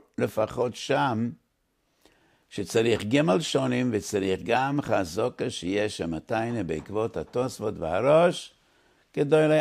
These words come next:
אשכנז הראשונים. אבל גדולי האחרונים כבר שמו לב,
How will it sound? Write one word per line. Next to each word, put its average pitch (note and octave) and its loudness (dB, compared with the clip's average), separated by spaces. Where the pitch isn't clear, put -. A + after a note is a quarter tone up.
אשכנז F#2 -2
הראשונים. D2+ -8
אבל E3+ 8
גדולי G3+ 4
האחרונים C#3+ -2
כבר C3+ -4
שמו A2 -2
לב, F2 -2